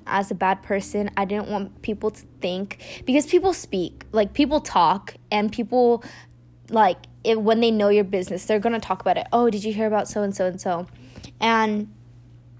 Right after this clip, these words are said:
I was just so scared of what people would think of me if they heard,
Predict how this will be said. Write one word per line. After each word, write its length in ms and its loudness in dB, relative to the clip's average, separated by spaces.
I 240 6
was 300 0
just 260 -8
so 200 2
scared 640 0
of 220 -2
what 200 2
people 300 -2
would 140 2
think 200 -4
of 80 -4
me 180 -2
if 160 -6
they 160 0
heard, 480 0